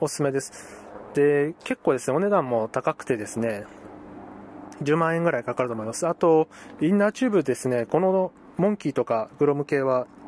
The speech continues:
結構傷ついてたりですね、メッキ剥がれとかあるそうなので、交換になるとプラスアルファで一万円ぐらいかな、かかるそうですね。で、自分のもですね、やっぱりメッキ剥がれあったらしいんですけど、あの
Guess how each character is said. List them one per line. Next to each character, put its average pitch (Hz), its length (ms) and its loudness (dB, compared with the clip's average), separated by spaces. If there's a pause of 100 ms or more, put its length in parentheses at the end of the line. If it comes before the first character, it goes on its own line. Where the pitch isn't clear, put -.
(880)
結 - 100 -2
構 139 140 -2
傷 180 760 2 (160)
つ - 140 -6
い - 20 -4
て 147 120 -2
た 113 100 -2
り 110 80 -8
で 107 80 -6
す 127 100 -6
ね、 123 60 0
メ 139 80 0
ッ - 20 -12
キ - 140 -4
剥 185 100 -2
が 185 80 0
れ 135 80 -4
と 120 100 -4
か 113 120 0
あ 127 60 2
る 127 100 -4
そ 127 160 -2
う - 20 -2
な 110 140 -4
の 110 100 -2
で、 123 240 0 (480)
交 170 180 0
換 185 120 0
に 185 80 -2
な 185 60 -2
る - 40 -8
と 131 80 -2
プ - 140 -4
ラ 151 80 0
ス 185 100 -2
ア 180 80 2
ル 180 60 -6
フ 165 80 -2
ァ 135 80 2
で 117 120 -2
一 113 160 -6
万 143 140 -2
円 156 60 -4
ぐ 175 80 2
ら 143 80 0
い - 20 -4
か 110 100 -8
な、 107 160 -6 (600)
か - 80 -6
か 143 120 0
る 135 60 -8
そ 120 140 -4
う 110 40 -10
で - 80 -12
す - 120 -10
ね。 120 260 -2 (1300)
で、 139 80 -2
自 156 160 -4
分 220 160 0
の 247 80 0
も 160 80 2
で 123 60 -2
す - 80 -10
ね、 - 60 2
や 156 60 0
っ - 40 -6
ぱ 165 80 -2
り 127 60 -2
メ 147 100 0
ッ - 20 -20
キ - 140 -6
剥 202 100 0
が 208 80 0
れ 156 80 2
あ 117 60 0
っ - 40 -4 (140)
た 147 80 2
ら 127 80 0
し - 120 -6
い 131 40 0
ん 123 60 -2
で 117 100 -2
す - 80 -10
け 117 80 -2
ど、 123 260 2 (420)
あ 135 120 -2
の 131 1080 0